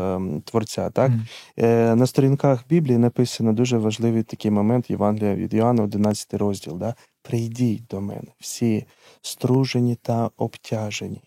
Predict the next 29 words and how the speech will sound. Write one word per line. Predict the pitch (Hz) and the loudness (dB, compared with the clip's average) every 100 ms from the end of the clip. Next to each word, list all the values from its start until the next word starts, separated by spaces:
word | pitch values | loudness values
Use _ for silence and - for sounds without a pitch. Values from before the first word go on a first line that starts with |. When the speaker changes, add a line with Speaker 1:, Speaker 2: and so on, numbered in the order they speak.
| - | -14
Speaker 1:
і | 113 | -8
я | 113 110 110 | -4 -4 -6
заспокою | - 107 - - - 104 101 | -10 -12 -14 -16 -12 -10 -8
вас». | 107 - - - _ _ _ - | -10 -14 -16 -20 _ _ _ 2
І | 131 131 120 - | 4 6 4 2
ми | 123 139 143 139 - _ _ _ _ _ - | 4 4 6 2 -2 _ _ _ _ _ -2
не | 131 | 0
змушені, | 131 139 175 160 127 107 104 110 _ _ - | 2 4 4 2 0 0 0 -4 _ _ -4
друзі, | 127 120 - 107 | 0 0 0 -6
в | 104 - - | -6 -12 -8
цьому | - 147 147 135 | 2 4 4 2
світі | - 127 131 113 104 | 0 0 0 2 -2
залишатися | 110 107 110 120 117 113 - | -2 -2 -2 -2 -4 -6 -8
сам | - 123 117 | -6 -2 0
на | 117 | 0
сам | - 117 117 123 _ _ _ | 0 0 2 -2 _ _ _
з | - - | -8 -2
нашими | 117 - 113 107 107 104 _ - | 0 2 2 2 0 -4 _ -6
емоціями, | 113 117 131 - 127 120 113 | 0 2 2 2 0 2 2
які | - 120 | 0 -2
б | 110 | 0
вони | 117 113 113 | 2 4 4
не | 113 | 2
були. | 110 110 110 | 2 2 2
Якщо | 107 101 - | 0 0 0
ми | 120 127 127 - _ _ | 4 4 0 -6 _ _
навіть | 120 123 120 123 | 0 2 2 4
не | 127 | 4
можемо | 135 127 120 117 | 4 4 2 2